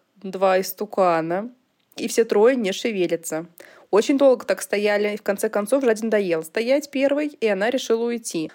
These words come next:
Но Саид схватил её за руку и попросил ещё побыть с ними, ещё постоять. Жади повернулась к Саиду спиной и чё-то там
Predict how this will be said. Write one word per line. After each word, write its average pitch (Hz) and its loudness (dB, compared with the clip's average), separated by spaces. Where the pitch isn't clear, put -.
Но 208 -4
Саид 220 0
схватил 202 0
её 190 0
за 220 2
руку 330 0
и - -6
попросил 190 0
ещё 240 4
побыть 254 2
с - -8
ними, 175 -2
ещё 185 0
постоять. 175 -2
Жади 240 0
повернулась 226 2
к - -16
Саиду 214 -2
спиной 285 0
и 247 -6
чё-то - -8
там 175 -4